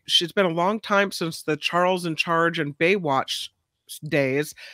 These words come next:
As a single mom, Eggert has struggled financially to raise her two daughters. You'd think she would get a lot of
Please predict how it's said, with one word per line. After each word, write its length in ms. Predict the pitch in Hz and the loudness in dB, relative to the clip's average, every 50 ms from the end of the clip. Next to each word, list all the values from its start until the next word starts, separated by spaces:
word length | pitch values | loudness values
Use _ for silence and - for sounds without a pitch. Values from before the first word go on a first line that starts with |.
| - - - | -18 -4 0
As 160 | - 180 165 | 0 0 0
a 40 | 165 | -2
single 380 | - - - 254 269 233 185 175 | -4 -2 -2 0 0 0 0 0
mom, 540 | 165 160 185 208 196 170 156 151 160 160 - - - - - - _ - | 0 0 0 0 2 2 0 0 -2 -4 -8 -12 -18 -20 -20 -10 _ 2
Eggert 260 | 180 196 214 233 226 | 2 4 4 2 2
has 180 | 214 214 180 - | 2 0 -2 -4
struggled 500 | - - - 175 180 185 208 220 214 - | -6 -4 0 0 0 2 0 -2 -2 0
financially 640 | - 175 165 156 156 175 220 226 - 196 175 165 | 0 2 2 2 2 2 0 0 -2 -2 -2 -2
to 80 | 156 156 | 0 -2
raise 360 | 135 135 156 160 180 214 - - | 0 0 2 2 2 0 0 -2
her 120 | 185 160 | -4 -4
two 240 | - - - 208 190 | -4 -6 -6 -4 -2
daughters. 580 | 175 160 160 202 202 165 131 135 143 143 - - | 0 2 2 2 2 2 0 0 -2 -4 -4 -6
You'd 180 | 190 202 196 | -6 -6 -4
think 180 | - 330 480 453 | -4 -4 -4 -2
she 140 | - - 381 | 0 0 0
would 120 | 311 202 | 0 2
get 120 | - 202 208 | 2 0 0
a 60 | 196 | 0
lot 280 | 175 165 156 165 175 | 0 -2 0 0 2
of 180 | 170 156 143 | 0 0 -2